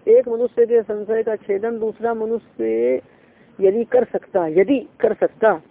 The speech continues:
तो उसके रोकने के लिए आत्मना पद देते कि अपने संशय का खुद छेदन करो, तो ऐसा नहीं होता है ना। तो यहाँ आत्मना क्यों कहा है? क्योंकि संशय का विषय आत्मा है,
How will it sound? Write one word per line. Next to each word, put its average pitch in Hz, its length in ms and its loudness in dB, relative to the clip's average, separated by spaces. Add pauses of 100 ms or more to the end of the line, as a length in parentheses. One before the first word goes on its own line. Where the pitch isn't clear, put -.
(460)
तो 220 140 6
उसके 247 300 0
रोकने 226 440 2
के 233 140 -4
लिए 233 140 0
आत्मना 226 480 -4
पद 202 180 2
देते 202 420 2
कि 220 140 -6
अपने 220 320 -4
संशय 190 360 -4
का 180 80 -6
खुद 202 200 -6
छेदन 202 320 -4
करो, - 260 -10 (120)
तो - 60 -2
ऐसा 202 320 -2
नहीं 254 140 0
होता 202 260 -4
है 180 100 -10
ना। 277 140 -14 (640)
तो 220 80 4
यहाँ 240 220 4
आत्मना 226 460 0
क्यों 330 220 2
कहा 226 260 0
है? 226 240 2
क्योंकि 240 340 -2
संशय 214 420 0
का 233 100 2
विषय 214 320 2
आत्मा 170 340 0
है, - 500 -20